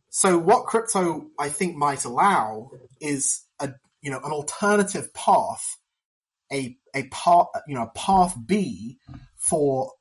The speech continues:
millions or tens of millions or hundreds of millions of ordinary people to support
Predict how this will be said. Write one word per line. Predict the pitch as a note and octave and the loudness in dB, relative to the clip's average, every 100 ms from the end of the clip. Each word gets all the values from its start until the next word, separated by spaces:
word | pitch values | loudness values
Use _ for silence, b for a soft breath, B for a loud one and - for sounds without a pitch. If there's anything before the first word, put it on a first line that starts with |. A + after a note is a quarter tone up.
| _ | _
millions | C#3 D#3 F#3+ G#3+ G3 F#3 F3 E3+ E3 | -10 2 4 6 6 4 0 -4 -6
or | A2+ - | -6 -8
tens | - G3 G3 F3 | -4 0 2 0
of | D3+ | -4
millions | D#3 D3+ C#3+ C#3 - | -6 -4 -4 -6 -8
or | - | -10
hundreds | - F#3+ G3 F3 | 0 4 4 2
of | D3 | -2
millions | D3+ D3+ C#3 | -4 -4 -4
of | C3 | -4
ordinary | C#3+ D#3 C#3+ B2+ | -4 -4 -4 -8
people | - A3+ A3 A2 G2+ - B B B - _ | -4 -4 -4 -8 -10 -14 B B B -14 _
to | - E3 D3 C#3+ | -4 0 0 -2
support | - D#3 - - A#3 F3 B2 - - | -4 -6 -8 -6 2 2 2 -4 -6